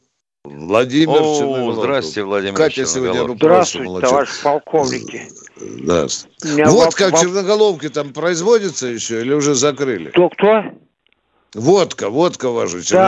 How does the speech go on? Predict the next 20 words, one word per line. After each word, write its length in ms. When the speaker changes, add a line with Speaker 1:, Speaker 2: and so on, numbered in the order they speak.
Speaker 1:
Черноголовка. 320
Speaker 3:
да, 460
да. 880
Да, 160
производится. 840
Speaker 1:
Да. 80
Speaker 3:
И 120
это, 280
Speaker 1:
Мгм. 60
Speaker 3:
вот 240
у 20
меня 220
вопрос. 560
Вот 160
в 60
восьмидесятые 720
года 480
вот 280
там 280
это 360